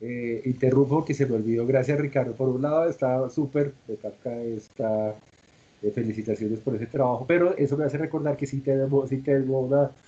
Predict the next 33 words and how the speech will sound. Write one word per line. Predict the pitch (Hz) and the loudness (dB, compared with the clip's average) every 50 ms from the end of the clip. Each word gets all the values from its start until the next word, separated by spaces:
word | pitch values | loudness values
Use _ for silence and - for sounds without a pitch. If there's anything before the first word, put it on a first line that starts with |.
| _ _ _ _ _ | _ _ _ _ _
promoción | 131 127 127 - _ - 127 127 117 120 - 123 113 110 110 | -6 -6 -6 -6 _ -8 -8 -8 -8 -6 -6 -6 -6 -6 -4
que | - 139 135 | -2 -2 -2
hacer | 135 135 143 139 135 131 | -2 0 0 0 2 2
y | 131 | 0
es, | 131 123 - - - _ _ _ _ _ _ | -2 -2 -6 -14 -20 _ _ _ _ _ _
eh, | - 117 120 120 117 117 113 117 | -8 -8 -4 -2 -2 -2 0 -2
nuestro | 110 107 - 110 | -4 -4 -6 -6
corto | - 113 107 - 123 127 | -4 -4 -4 0 -2 -2
anterior | 123 127 127 120 113 117 113 113 107 - | 0 0 -2 0 0 2 2 0 0 -2
que | - 117 | -6 -8
se | 110 120 | -6 -4
llama | 117 107 - 107 | -6 -4 -4 -4
Coffee | 104 - 113 110 120 117 | -4 -4 -4 -4 -2 -2
Break, | 120 120 120 117 113 110 - - - | 0 0 0 0 -2 -4 -6 -10 -6
que, | 120 113 104 - - - - - - _ - _ _ | -4 -4 -4 -4 -8 -18 -20 -20 -20 _ -20 _ _
pues, | - 113 107 104 - | -2 -2 -2 -2 -2
tuvo | - 117 110 110 110 110 113 | -2 0 0 2 2 2 0
un, | 117 113 110 110 | 0 0 -2 -2
un | 110 110 107 | -2 -2 -4
recorrido | 110 117 110 - 117 107 107 107 110 113 113 117 113 107 104 - 120 | -4 -4 -4 -4 -4 0 0 2 2 2 2 2 0 -2 -6 -8 -4
muy | 113 117 | -2 -2
bonito | 107 110 113 110 107 104 - 107 | -2 -2 -2 -2 -2 -2 -4 -6
por | 104 - 117 117 110 | -4 -4 -2 -2 0
ahí, | 104 98 98 101 98 95 - | -2 -2 -2 -4 -6 -6 -6
por | 110 107 | -8 -6
festivales | - 120 - - - 107 101 98 101 95 | -6 -8 -6 -2 -2 -2 0 -2 -4 -8
y | 113 | -6
todo | - 127 127 131 139 143 | 0 2 4 4 6 6
eso, | 147 139 139 151 | 4 4 2 -2
y | 139 123 | -2 -2
ahora | 117 113 113 113 113 | -2 -2 -2 -4 -4
está | - - 123 | -4 -4 -4
disponible | 123 120 - 139 117 113 110 107 110 117 120 120 | -4 -4 -4 -6 -4 -2 -4 -2 -2 -4 -6 -6